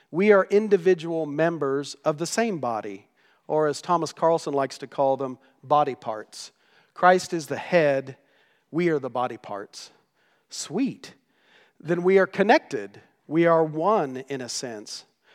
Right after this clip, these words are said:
What the head thinks, the body does. He is in us. When you stub your toe,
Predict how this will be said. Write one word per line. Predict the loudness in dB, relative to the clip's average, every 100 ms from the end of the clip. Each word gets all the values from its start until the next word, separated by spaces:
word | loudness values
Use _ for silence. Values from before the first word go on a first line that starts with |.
| _
What | 2 4
the | 4
head | 2 4 4 4 -6
thinks, | 2 4 4 2 -8 -8 -10 -14 _ _ _ _ _ _ _
the | -4 0
body | 4 6 4 0
does. | 0 0 -2 -6 -14 -20 -20 _ _ _ _ _ _ _ _
He | -4 2
is | 2 0
in | 0 0
us. | 0 -4 -12 _ _
When | 0 2
you | 0
stub | 2 4 4
your | 2 -6
toe, | -6 2 6 6 4 -2